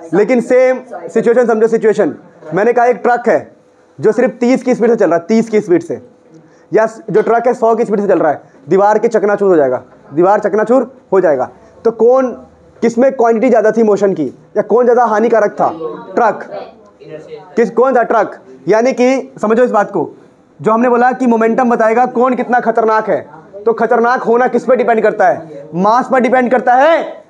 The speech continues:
और खतरनाक होना velocity पे depend करता है, velocity पर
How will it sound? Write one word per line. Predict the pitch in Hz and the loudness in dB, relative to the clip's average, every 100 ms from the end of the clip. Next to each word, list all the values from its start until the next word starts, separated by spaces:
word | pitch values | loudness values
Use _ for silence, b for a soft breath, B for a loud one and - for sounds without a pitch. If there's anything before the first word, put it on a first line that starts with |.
| - - | -10 0
और | 214 277 | 2 2
खतरनाक | 254 220 247 254 | 0 0 0 0
होना | 247 240 226 170 - _ - | 0 0 0 -2 -10 _ -2
velocity | 190 220 220 240 | 0 2 0 0
पे | 226 | 2
depend | 208 190 180 | 2 0 0
करता | 156 113 131 | -2 -4 -8
है, | - - - - | -10 -20 -18 -4
velocity | 156 196 196 233 | 0 2 2 0
पर | 254 277 | 2 0